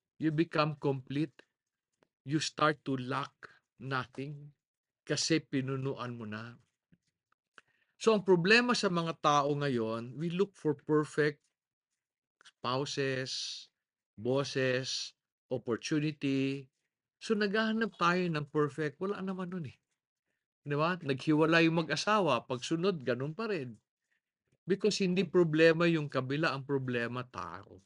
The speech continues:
tayo. So, God wants us to make our situation perfect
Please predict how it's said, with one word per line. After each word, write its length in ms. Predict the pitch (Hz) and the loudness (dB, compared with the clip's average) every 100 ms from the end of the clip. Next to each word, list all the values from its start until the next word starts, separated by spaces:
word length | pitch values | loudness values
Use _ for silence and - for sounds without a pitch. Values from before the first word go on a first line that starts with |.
| _ | _
tayo. 560 | - 104 98 95 98 101 _ _ _ _ _ _ _ _ _ | -6 -2 -2 -6 -10 -16 _ _ _ _ _ _ _ _ _
So, 160 | - | -2
God 400 | 165 151 214 202 | 2 8 8 8
wants 480 | 180 160 156 170 - | 6 8 8 4 0
us 540 | - 113 110 120 - - | -2 0 2 0 -2 -2
to 320 | 151 143 139 | 0 2 0
make 320 | 131 147 165 | -2 -2 -2
our 160 | 131 131 | -2 -4
situation 800 | - 131 - 120 113 110 117 110 | -4 -6 -4 -4 -4 -6 -8 -8
perfect 540 | - 101 - 104 - | -10 -10 -10 -18 -18